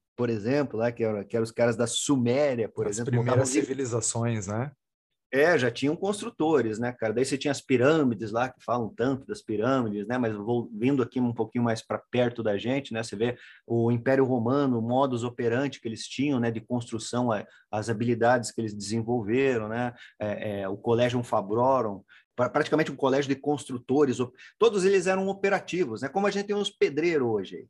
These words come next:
Speaker 1: E a ma-, e os intelectuais da ma-,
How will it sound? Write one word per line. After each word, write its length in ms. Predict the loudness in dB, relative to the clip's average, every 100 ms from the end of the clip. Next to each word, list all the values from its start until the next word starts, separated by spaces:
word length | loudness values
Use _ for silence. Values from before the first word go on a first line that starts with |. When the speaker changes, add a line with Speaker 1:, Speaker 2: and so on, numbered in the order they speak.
| _
Speaker 1:
E 140 | 4 6
a 60 |
ma-, 140 | 6 2
e 220 | 0 -2 2
os 300 | 4 4 4
intelectuais 880 | 2 4 2 2 0 4 6 6 4
da 160 | 2 -2
ma-, 160 | -2